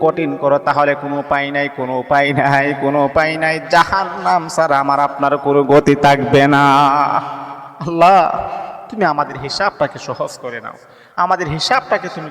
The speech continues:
কঠিন করিও না, আল্লাহ সহজ করেন। এই জন্য মোহতারাম হাজিরিন, কেন আমি আমারটা খাবো, আমারটা পরবো, আমি আমার ইবাদত করবো, আমি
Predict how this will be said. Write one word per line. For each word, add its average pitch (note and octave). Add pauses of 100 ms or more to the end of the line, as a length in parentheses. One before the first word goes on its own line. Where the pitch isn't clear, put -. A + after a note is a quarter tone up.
কঠিন F#3
করিও C#3
না, A#2+ (240)
আল্লাহ D#3+
সহজ D3
করেন। G#2 (1300)
এই D3+
জন্য C#3+
মোহতারাম B2+
হাজিরিন, B2 (680)
কেন A#3+
আমি F3
আমারটা F3
খাবো, C3+
আমারটা D#3
পরবো, C3
আমি F#3
আমার F#3+
ইবাদত E3+ (100)
করবো, C3+
আমি G3